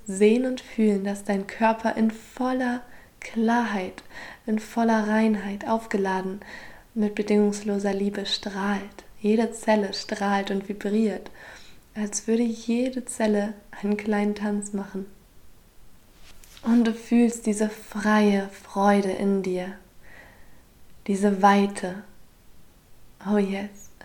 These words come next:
Und du spürst, wie deine Aura ausgedehnt und aufgeladen ist, energetisiert mit deiner eigenen individuellen Energie, deiner energetischen Signatur.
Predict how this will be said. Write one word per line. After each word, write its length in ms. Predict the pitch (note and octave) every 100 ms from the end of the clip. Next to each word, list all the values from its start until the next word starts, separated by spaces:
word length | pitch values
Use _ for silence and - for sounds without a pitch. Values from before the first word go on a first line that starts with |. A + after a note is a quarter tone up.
| C#4 D#4 D4+ - - - -
Und 220 | - A3
du 120 | A#3 A#3+
spürst, 680 | - - C4 B3+ A3 -
wie 80 | A3
deine 340 | G#3+ A3 A3+ -
Aura 360 | A3+ G#3 -
ausgedehnt 640 | G#3+ G#3 - G3+ G3+ F#3 G3
und 180 | -
aufgeladen 760 | - G#3+ G#3 G3 F#3 F3+ F3+ F#3
ist, 220 | F#3+ - -
energetisiert 1080 | A3 G#3+ G#3 G3+ G3+ G3 - G3+ F#3 F3+ G3+
mit 200 | G3 G3+ - -
deiner 760 | G#3+ G#3 G#3 G#3 G3+ G3+ G#3 -
eigenen 600 | G3+ G3 G3+ G3+ F#3+ F#3+
individuellen 880 | G#3 G#3 G#3 G3+ - - B3+ C4 A3+
Energie, 640 | G#3 G3+ G3+ B3+ C4 G3 - - - - - - -
deiner 520 | - G#3+ C4 B3+ A#3+ -
energetischen 720 | A3 G#3+ A3+ A3 G#3 - G3
Signatur. 800 | - - G3+ G3+ - - G3